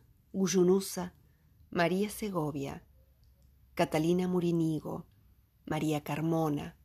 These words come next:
Mauricia Bacés, Ramona Latorre, María Reynoso, Clara Martínez,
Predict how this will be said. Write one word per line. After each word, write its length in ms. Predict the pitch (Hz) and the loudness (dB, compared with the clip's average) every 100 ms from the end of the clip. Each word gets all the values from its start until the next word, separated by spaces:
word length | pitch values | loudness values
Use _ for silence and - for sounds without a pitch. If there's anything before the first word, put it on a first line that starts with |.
| - - - - - - | -20 -20 -20 -20 -20 -6
Mauricia 520 | 185 170 170 175 - 196 | 0 2 0 -2 -2 -2
Bacés, 680 | 180 - 151 131 - - - - - - - - - - | -2 -2 -2 -2 -8 -16 -20 -20 -20 -20 -20 -20 -20 -6
Ramona 580 | 165 151 143 147 147 | 0 2 2 2 2
Latorre, 840 | 143 143 - 175 170 156 135 127 - _ - - - - - | 0 -4 -2 0 0 -2 -6 -12 -16 _ -20 -20 -20 -20 -6
María 460 | 185 170 160 156 147 | 0 2 2 0 0
Reynoso, 840 | 143 143 147 156 160 - - - - _ _ _ - - _ | 0 2 2 2 0 -6 -10 -12 -16 _ _ _ -20 -20 _
Clara 320 | 165 147 143 | -2 0 0
Martínez, 1000 | 139 143 - 165 160 151 - - - - | -4 -6 -4 0 2 0 -4 -16 -16 -18